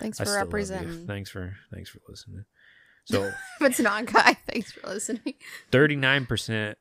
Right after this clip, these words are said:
Speaker 2: is on Apple Podcasts, thirty-one percent is on Spotify, eighteen percent is on Anchor, and then
Speaker 1: Ooh.
Speaker 2: ten percent is on other. So I think there's, like, two or three other, like, podcast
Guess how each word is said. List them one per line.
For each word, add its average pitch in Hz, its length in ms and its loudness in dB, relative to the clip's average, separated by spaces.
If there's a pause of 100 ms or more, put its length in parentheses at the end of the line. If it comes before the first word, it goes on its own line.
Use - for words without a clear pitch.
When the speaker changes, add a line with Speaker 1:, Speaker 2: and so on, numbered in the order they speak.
(160)
Speaker 2:
is 101 140 -2
on 98 160 -2
Apple 107 280 0
Podcasts, 95 840 -2
thirty-one 104 420 -2
percent 104 320 -6
is 98 80 -10
on 95 120 -8
Spotify, 92 640 -4
eighteen 98 320 -8
percent 101 320 -10
is - 60 -12
on 90 120 -10
Anchor, 85 260 -16 (280)
and 101 140 -2
then 98 180 2
Speaker 1:
Ooh. 339 280 0
Speaker 2:
ten 110 180 0
percent 101 320 -4
is 92 100 -8
on 90 200 -8
other. 101 500 -2
So 98 160 -10
I - 60 -8
think 98 180 -12
there's, 92 160 -10
like, 90 240 -6
two 104 140 -4
or 95 40 2
three 92 240 -2
other, 92 380 -2 (760)
like, 95 260 -2
podcast 92 760 -4